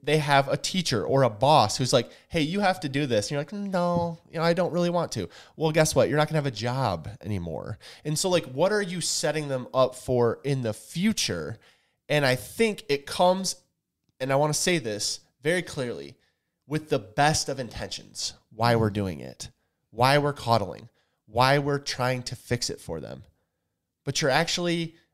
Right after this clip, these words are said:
a crutch for them. And if they're younger, y-, it's kind of acceptable, but as they get older, it can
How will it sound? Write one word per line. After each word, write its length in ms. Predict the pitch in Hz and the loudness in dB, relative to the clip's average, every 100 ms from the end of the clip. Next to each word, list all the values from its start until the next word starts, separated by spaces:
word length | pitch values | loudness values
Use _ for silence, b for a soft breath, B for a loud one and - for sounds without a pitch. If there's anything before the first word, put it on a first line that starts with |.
| _ | _
a 60 | 127 | -8
crutch 560 | - - 139 - - | -8 4 6 6 0
for 160 | - 107 | -6 -8
them. 260 | 90 - - _ _ _ _ | -8 -10 -18 _ _ _ _
And 360 | 135 135 135 139 - _ _ _ _ | 4 4 4 -2 -12 _ _ _ _
if 100 | 135 | -2
they're 120 | 131 | 0
younger, 680 | 127 160 190 190 - - - | 4 4 4 0 0 -2 -4
y-, 160 | 147 139 | -8 -6
it's 220 | 143 - | -4 -4
kind 260 | - 175 185 | -4 -2 -2
of 80 | 185 | -4
acceptable, 600 | 180 175 156 160 151 156 | -2 0 0 -2 -2 0
but 180 | - - | -2 0
as 240 | 147 170 | 0 0
they 100 | 180 | 0
get 200 | 165 165 139 | 0 0 2
older, 580 | 170 156 113 80 107 _ _ _ _ _ _ _ _ | 2 2 0 -4 -8 _ _ _ _ _ _ _ _
it 160 | 156 147 | -6 -2
can 320 | 165 143 | -2 -2